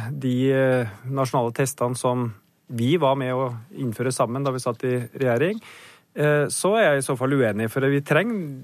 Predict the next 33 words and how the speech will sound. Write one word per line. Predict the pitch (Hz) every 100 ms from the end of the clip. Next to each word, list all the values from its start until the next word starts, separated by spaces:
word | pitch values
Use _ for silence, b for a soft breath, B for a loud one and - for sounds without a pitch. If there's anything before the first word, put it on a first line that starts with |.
| - 143
den | 143
oversikten | 156 131 107 107 - 147
over | 123 113
kvalitetsutvikling | 117 131 127 117 110 104 101 135 131 120
i, | 135 120 127
eh, | 110 - 135 123
skolen. | - 143 120 123 123 B B B -
Men | 143
hvis | 147 170
det | 196
betyr | 175 - 208 175
at | 147
vi | 151
skal | - 156 151 131
se | 113 - 143
på | 156
lover | 160 160 123 123 135
og | 147
regler, | 151 143 131 147 165
eh, | - 139 135 127
gjøre, | 147 135 120 131 139 120 175
eh, | 170 123 113 120
skolene | - 160 135 123 143
og | 139
lærerne | 143 135 117 127
i | 139
større | - 131
stand | 117 131 127
til | 139
å |
ta | 131 131 - -
egne | 156 117 131
valg, | 139 180